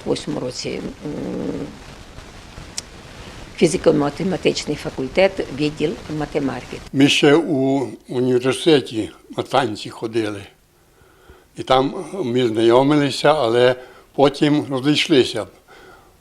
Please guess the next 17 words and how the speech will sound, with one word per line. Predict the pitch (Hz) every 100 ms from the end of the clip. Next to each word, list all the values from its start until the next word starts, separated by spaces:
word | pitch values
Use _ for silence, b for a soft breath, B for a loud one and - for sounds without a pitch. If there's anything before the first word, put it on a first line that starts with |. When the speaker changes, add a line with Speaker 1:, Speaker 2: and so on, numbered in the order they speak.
| -
Speaker 2:
Е, | 107 104 95 104
я | 131 131
пішов | 135 127 131 120
по | 120
своїй | - 123 131 139
роботі | 135 135 135 135 - 131 123 - 254 -
у | 113 104
один | 98 120 135
кінець | 127 139 135 131 143
області, | 131 139 127 - 139 139
а | 170
вона | 107 107 123 139 - B B B B B -
пішла | - 135
в | 135
другий | 170 139
кінець | 110 131 113 90 -
області. | 104 104 92 - -